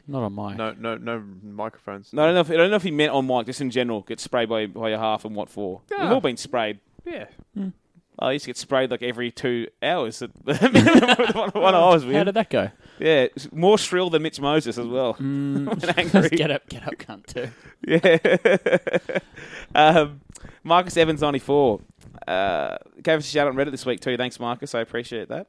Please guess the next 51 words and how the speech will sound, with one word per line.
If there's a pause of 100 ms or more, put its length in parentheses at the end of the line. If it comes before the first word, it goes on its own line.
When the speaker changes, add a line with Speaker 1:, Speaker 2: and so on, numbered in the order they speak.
Speaker 3:
Anyway,
Speaker 2:
Yeah.
Speaker 3:
says,
"To
Mitch, (1160)
if
T
P
J
passes
the
fitness
test
this
week
to
play
against
the
Knights, (500)
will
Wayne
have
the
balls
to
drop
Thaiday
or
simply
won't
because
he's
loved
by
media
and
the
average
Bronco
fan,
et
cetera?"
Speaker 2:
Mm,
you
talked
about
that
for
ten
minutes.